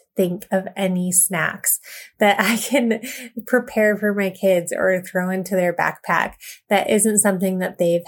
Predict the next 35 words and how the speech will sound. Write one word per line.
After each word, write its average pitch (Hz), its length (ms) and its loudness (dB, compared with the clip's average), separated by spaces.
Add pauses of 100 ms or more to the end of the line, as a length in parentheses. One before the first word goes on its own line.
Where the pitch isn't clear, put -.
had, 170 340 -2
like, 175 280 0 (500)
a 202 320 0
thousand 175 560 2
times 160 440 -6
already 160 500 -4
that 156 220 -2
week. - 320 -10
And 196 220 -2
so 180 360 4 (380)
what 208 140 2
I 214 120 4
did 285 180 2
a 294 60 2
couple 226 260 2
of 202 100 2
years 175 240 0
ago 170 280 0
is 175 140 0
I 170 160 0
created 175 640 0
a 175 160 0
master 170 540 -4
snack 170 520 -4
list. 170 480 0
And 208 160 2
essentially, 185 920 0
this 190 200 0
is 233 140 0
a 254 100 0
list 196 300 2
that 180 120 0
I 175 100 -2
can 185 300 -8
always 240 640 0